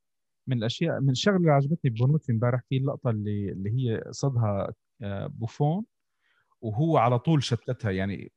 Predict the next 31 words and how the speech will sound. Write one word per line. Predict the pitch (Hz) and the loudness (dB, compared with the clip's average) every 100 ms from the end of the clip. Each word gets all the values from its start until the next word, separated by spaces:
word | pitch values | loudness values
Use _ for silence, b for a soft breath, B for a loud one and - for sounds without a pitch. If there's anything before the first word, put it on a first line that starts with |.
| - | -6
هاي | 107 151 165 | 2 4 4
اللحظة | 123 131 135 117 104 | 2 -2 0 0 0
ال-، | - 101 95 - | -2 -4 -6 -2
ردة | 127 143 127 | 0 0 -2
الفعل | 117 143 127 | -2 -2 -2
السريعة | - 127 135 120 | -2 0 0 0
أنا | 104 | -2
كثير | 113 143 | -2 0
انبسطت | 117 104 104 - | 0 -2 -6 -4
منها | 95 90 | -4 -2
امبارح. | 82 76 - b b b b b - | -4 -4 -8 b b b b b -8
آه، | 98 | -6
بالعادة | 101 110 123 147 120 | -2 0 2 2 0
بنشوفه | 117 147 127 113 107 | -2 -4 -4 -2 -2
زي | 120 | 0
ما | 127 | -2
حكيت | - 127 92 | -2 -8 -8
أنت | 107 107 92 _ _ - | -6 -6 -6 _ _ -12
متأخر، | 110 113 123 127 117 107 101 - | -8 -4 -2 -2 -2 -4 -6 -6
متردد. | 113 117 127 113 95 98 - b b b - | -6 -2 -2 -2 -4 -6 -8 b b b -2
هاي | 127 131 | 0 0
الأشياء، | - - 139 127 | -2 -4 -4 0
هاي | 135 | 0
امبارح | 135 135 117 - | 2 0 -2 -6
إحنا | 120 | -4
ما | 107 | -4
شفناها. | - 95 85 - - b b b b b b _ _ | -6 -10 -10 -10 -16 b b b b b b _ _
خط | - 220 - | -2 0 0
الدفاع | 156 143 185 139 | 0 2 2 0
بشكل | - 101 160 117 | -2 -8 -4 -2
عام، | 98 107 82 | 0 -2 -4